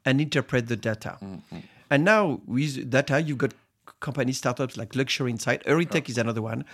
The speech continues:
Speaker 2: Yeah.
Speaker 1: Eurytech is a, is a startup where they're analyzing all what's happening on Instagram.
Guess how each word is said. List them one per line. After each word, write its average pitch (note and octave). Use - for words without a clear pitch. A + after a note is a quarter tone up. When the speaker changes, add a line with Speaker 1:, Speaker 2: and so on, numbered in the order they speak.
Speaker 2:
Yeah. G2+
Speaker 1:
Eurytech D3
is B2
a, A#2
is A#2+
a A2+
startup D3
where B2+
they're C#3
analyzing D#3+
all F#3+
what's E3
happening D3+
on C#3
Instagram. A#2